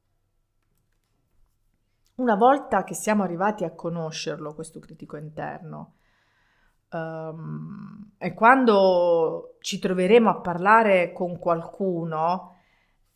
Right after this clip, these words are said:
e sentiremo la vocina che dirà: "Vedi com'è bravo lui, lui sì che ha un lavoro di tutto rispetto, mentre tu sei un fallito",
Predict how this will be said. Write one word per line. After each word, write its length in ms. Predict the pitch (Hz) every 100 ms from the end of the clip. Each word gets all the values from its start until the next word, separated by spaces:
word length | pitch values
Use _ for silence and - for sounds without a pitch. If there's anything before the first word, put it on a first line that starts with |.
| -
e 460 | 180 170 160 -
sentiremo 1400 | 165 - 190 185 190 175 185 208 180 170 165 165 160 156 -
la 120 | 170
vocina 540 | 170 185 190 196 180
che 180 | 170 160
dirà: 480 | 156 160 165 160 156 - - -
"Vedi 380 | 156 156 180
com'è 260 | 185 170 175
bravo 420 | 156 170 165 160
lui, 360 | 160 160 160 160
lui 180 | 160 165
sì 340 | - 190 180
che 140 | -
ha 40 | 156
un 80 | 165
lavoro 380 | 160 156 160
di 120 | 156 156
tutto 300 | 165 - 160
rispetto, 680 | 156 - 156 160 160 -
mentre 380 | 160 160 156 156
tu 140 | 156 160
sei 180 | -
un 120 | 160 156
fallito", 840 | 165 156 160 165 160 160 156